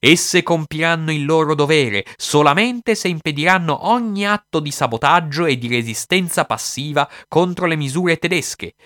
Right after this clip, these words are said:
e se collaboreranno in modo esemplare con gli uffici tedeschi.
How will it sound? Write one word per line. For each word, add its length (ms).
e 100
se 220
collaboreranno 1000
in 120
modo 360
esemplare 720
con 160
gli 120
uffici 500
tedeschi. 520